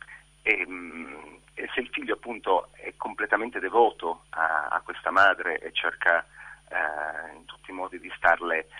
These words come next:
accanto, eh, una delle cose che accade nel, nel romanzo è che il rapporto con, con, eh, con, con la fidanzata si, si incrina sottilmente, incomincia a, a far,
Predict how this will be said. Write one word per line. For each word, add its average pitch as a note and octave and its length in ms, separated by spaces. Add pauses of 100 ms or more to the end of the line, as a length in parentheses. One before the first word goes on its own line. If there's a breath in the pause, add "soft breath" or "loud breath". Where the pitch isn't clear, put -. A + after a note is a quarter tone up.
(160 loud breath)
accanto, A#2 1000 (120)
eh, D#2 840 (480)
una F#2 200
delle F2+ 160
cose F2+ 200
che F#2 120
accade F#2+ 800
nel, F2+ 340
nel F#2+ 140
romanzo G#2+ 480
è G#2 40
che F#2 320 (520)
il G2+ 140
rapporto G2+ 680
con, F2+ 280 (520 loud breath)
con, F2 260
eh, D2+ 500
con, E2 320
con F2+ 140
la F2 60
fidanzata G2+ 600 (140)
si, F2 260 (440 loud breath)
si - 60
incrina A2+ 460
sottilmente, G2+ 880
incomincia F#2+ 880 (420 loud breath)
a, E2 340
a F2+ 140
far, E2+ 400